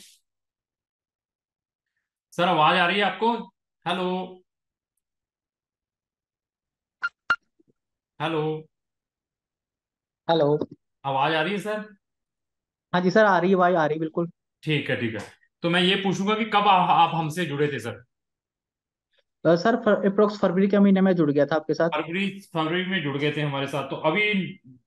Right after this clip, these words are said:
Speaker 1: अ, नवंबर चल रहा है, अभी जाकर आपका वीजा अप्रूव होकर आया है, तो आप ये
Speaker 2: हाँ जी
Speaker 1: लेकर
Speaker 2: सर, actually appointment late हो गई थी, embassy की appointment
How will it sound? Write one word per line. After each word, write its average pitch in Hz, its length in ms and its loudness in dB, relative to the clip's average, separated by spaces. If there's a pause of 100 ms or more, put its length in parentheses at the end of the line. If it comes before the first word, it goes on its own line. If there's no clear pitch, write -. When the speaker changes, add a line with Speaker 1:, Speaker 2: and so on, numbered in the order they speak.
(260)
Speaker 1:
अ, 151 80 -6
नवंबर 170 500 2
चल 151 120 2
रहा 139 180 0
है, 131 220 -4
अभी 196 200 0
जाकर 180 340 -4
आपका 151 360 -4
वीजा 143 300 -4
अप्रूव 143 320 -6
होकर 139 260 -6
आया 113 220 -6
है, 104 200 -10 (460)
तो 156 100 -2
आप 156 200 2
ये 185 300 0
Speaker 2:
हाँ 180 80 2
जी 185 60 4
Speaker 1:
लेकर 196 40 6
Speaker 2:
सर, 208 400 0 (100)
actually 226 840 -2 (600)
appointment 196 480 4
late 208 200 4
हो 208 80 4
गई 196 100 4
थी, 196 120 2
embassy 180 360 2
की 220 60 4
appointment 165 840 -4